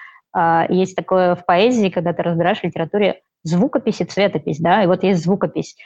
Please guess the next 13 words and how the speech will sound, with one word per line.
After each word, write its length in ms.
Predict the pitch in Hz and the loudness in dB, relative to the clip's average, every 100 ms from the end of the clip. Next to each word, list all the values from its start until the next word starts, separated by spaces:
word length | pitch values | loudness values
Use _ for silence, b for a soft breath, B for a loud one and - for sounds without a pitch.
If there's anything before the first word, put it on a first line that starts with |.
| B _ | B _
когда 260 | 175 185 | 0 2
ты 120 | 180 | 0
подбираешь 520 | 180 175 190 196 180 - | -2 0 2 4 2 0
слова 500 | 175 160 220 277 - | -2 2 2 2 0
и 140 | 190 | 0
звуки 300 | 170 208 196 | 2 2 2
даже 340 | 170 165 165 | 0 0 0
в 60 | 170 | 2
них, 320 | 175 165 - - | 2 0 -2 -2
а, 360 | 170 165 160 | 0 2 0
фонетику 420 | 156 190 190 - | 0 0 0 -4
таким 320 | 175 170 311 320 | -6 -2 2 2
образом, 460 | 208 185 160 165 | 2 0 0 -2